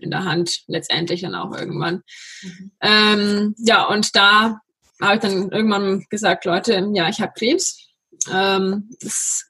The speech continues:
Speaker 1: blöd, ich weiß, und ich muss jetzt ab und an mal auch zur Therapie.“ Also da hatten wir eben auch so eine naturheilkundliche Therapie versucht. Da war ich dann immer jeden Freitag, ähm, und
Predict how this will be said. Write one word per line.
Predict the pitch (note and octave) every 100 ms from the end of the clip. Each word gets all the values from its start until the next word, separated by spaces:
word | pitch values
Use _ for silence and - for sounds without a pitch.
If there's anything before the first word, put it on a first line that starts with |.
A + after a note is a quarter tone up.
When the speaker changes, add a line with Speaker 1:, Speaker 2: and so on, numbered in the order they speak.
| _
Speaker 1:
blöd, | A3 A#3 C#4+
ich | A3 -
weiß, | F3+ G#3 C4+ D4+ -
und | - G3+ G#3
ich | A3
muss | G#3+
jetzt | G#3+
ab | - F#3+
und | G#3+
an | F#3+
mal | G#3 F#3+
auch | F3+ F#3+
zur | - -
Therapie.“ | A3 F#3 F#3 - C#4 E4+
Also | B3+ G#3+
da | F#3+
hatten | G3 A3+
wir | F#3+
eben | F3+
auch | G3
so | A#3
eine | A3
naturheilkundliche | A3 A#3+ A#3 A3 A3 A3 A#3+ A3+ A3+ A3+
Therapie | G#3 G3+ A#3+ B3 A#3+
versucht. | A#3+ B3+ B3+ C#4 - - _ _ _ _ _ _ _ _ - - - - - -
Da | F#3
war | F#3+
ich | G#3+
dann | F3+
immer | G3+
jeden | G#3 G3
Freitag, | F#3 D#3+ F3 D4 B3+ C4 C4
ähm, | - A3 G#3+ G#3+ G#3 A3 A3 -
und | F#3+ F#3 F#3 F#3+